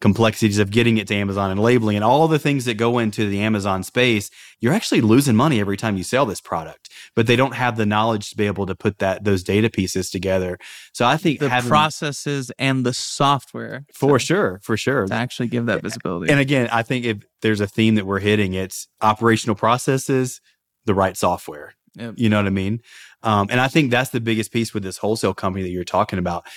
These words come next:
Speaker 1: Do you have the processes and know that you can do this and how you, what's your strategy behind it?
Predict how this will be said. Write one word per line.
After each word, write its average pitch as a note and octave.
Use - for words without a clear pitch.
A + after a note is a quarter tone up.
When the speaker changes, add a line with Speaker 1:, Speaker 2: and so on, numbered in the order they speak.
Speaker 1:
Do A2
you B2+
have B2+
the A2+
processes A#2
and G#2
know A2
that A2+
you A2
can G#2+
do G#2+
this G#2
and G2
how G2+
you, G#2
what's A2
your A2+
strategy G2
behind F2+
it? F#2